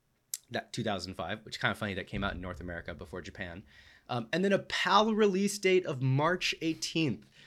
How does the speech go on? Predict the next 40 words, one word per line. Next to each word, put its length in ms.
So 220
two 540
whole 280
months 360
before 360
it 60
actually 400
ends 180
up 100
dropping 540
in 120
the 60
pal 320
regions, 600
uh, 300
where 220
all 180
these 180
changes 320
get 160
made. 300
They 100
actually, 400
like, 360
bur-, 200
buffed 280
a 40
few 220
guns, 540
they 100
added 260
more 220
unlockables, 680
and 120
they 160
added 380
an 100
entire 720
easy 420
mode. 440